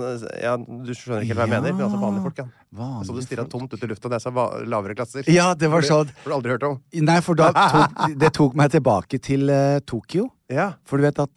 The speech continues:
Speaker 2: der hadde vi jo, hadde jo dusj hjemme i leiligheten.
Speaker 1: Ja.
Speaker 2: Men, eh, der var det veldig normalt å gå på fellesbad, og da
Speaker 1: Ja.
Speaker 2: var jo menn og damer avskilte.
Speaker 1: Ja, men det var det, ja.
Speaker 2: Eh, avskilte. Av, av,
Speaker 1: Ad.
Speaker 2: altså, de var skilt av hverandre. De, de var
Speaker 1: Ja.
Speaker 2: ikke i samme hus, i samme bås,
Speaker 1: Nettopp.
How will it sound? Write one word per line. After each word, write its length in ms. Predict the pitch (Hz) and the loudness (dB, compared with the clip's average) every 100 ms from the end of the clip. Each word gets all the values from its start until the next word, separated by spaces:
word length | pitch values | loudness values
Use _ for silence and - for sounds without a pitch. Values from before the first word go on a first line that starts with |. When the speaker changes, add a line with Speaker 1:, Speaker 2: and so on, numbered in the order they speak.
| 131 | -4
Speaker 2:
der 240 | 127 127 | 0 0
hadde 280 | 135 123 107 | 0 -2 -4
vi 80 | 104 | -4
jo, 80 | 113 | -2
hadde 240 | 113 107 139 | 0 -2 -4
jo 20 | |
dusj 440 | 107 110 - - | -6 -8 -6 -4
hjemme 320 | 117 104 95 107 | -2 -2 -2 -2
i 40 | |
leiligheten. 560 | 107 101 92 101 151 175 - | -2 -4 -6 -6 -4 -4 -6
Speaker 1:
Ja. 220 | 131 156 175 - | -6 -6 -8 -4
Speaker 2:
Men, 420 | 117 120 120 120 | -2 0 0 0
eh, 260 | 123 120 110 | 0 0 -2
der 220 | 117 131 | -2 0
var 140 | 120 | 0
det 80 | 120 | -2
veldig 180 | 110 110 | -2 -2
normalt 440 | 123 120 107 117 | -2 0 -2 -4
å 100 | 127 110 | -6 -6
gå 100 | 101 | -6
på 100 | 113 | -6
fellesbad, 880 | - 90 92 101 110 107 127 147 - | -6 -6 -4 -6 -6 0 0 0 -4
og 80 | 110 | 0
da 80 | 123 | 2
Speaker 1:
Ja. 60 | 110 | 2
Speaker 2:
var 120 | 110 | 2
jo 60 | |
menn 260 | 117 107 104 | 0 0 -2
og 100 | 120 | -2
damer 360 | 123 98 98 113 | -2 -2 -2 -6
avskilte. 800 | 101 98 95 - 110 101 - 165 - | -6 -6 -6 -6 -8 -8 -8 -8 -4
Speaker 1:
Ja, 100 | 147 | -4
men 60 | 143 | -2
det 80 | 120 | -2
var 80 | 110 | -2
det, 80 | |
ja. 120 | 151 131 _ | -4 -6 _
Speaker 2:
Eh, 420 | 123 117 117 110 - | -4 -2 0 -2 -4
avskilte. 720 | 62 - - 110 95 - 143 - - | -10 -8 -8 -8 -10 -10 -10 -10 -4
Av, 320 | 107 113 120 - 113 | -2 0 -2 -2 0
av, 240 | 110 113 | 2 0
Speaker 1:
Ad. 60 | - _ _ _ _ _ 113 | -4 _ _ _ _ _ -8
Speaker 2:
altså, 120 | 117 | -4
de 60 | 127 | -2
var 80 | 135 | 0
skilt 340 | - 120 - | -2 -4 -4
av 140 | 92 98 | -4 -2
hverandre. 160 | 107 110 | -2 -2
De, 100 | 123 - | -4 -4
de 80 | 127 | -2
var 120 | 120 | -2
Speaker 1:
Ja. 20 | 131 | -2
Speaker 2:
ikke 80 | |
i 80 | 135 | -4
samme 260 | 135 107 110 | -2 -2 -2
hus, 280 | 127 143 - | -4 -4 -6
i 60 | 127 | -4
samme 440 | 131 110 110 113 | -2 0 0 0
bås, 440 | 104 131 156 - - | 0 0 -2 -6 -10
Speaker 1:
Nettopp. 220 | 110 139 | -12 -12